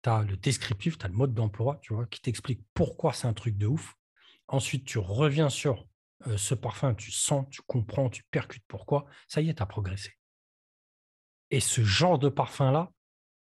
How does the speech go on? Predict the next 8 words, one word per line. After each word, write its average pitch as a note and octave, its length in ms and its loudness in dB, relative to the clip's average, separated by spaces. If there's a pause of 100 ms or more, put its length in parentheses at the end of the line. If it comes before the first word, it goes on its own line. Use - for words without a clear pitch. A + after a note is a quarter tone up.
(340)
c'est - 200 -4
des G#2+ 140 0
parfums, D#3+ 520 2 (560)
euh, G#2 400 -2 (160)
charnières D3 680 4
dans A2+ 140 2
la A2+ 180 4
vie G#2+ 400 0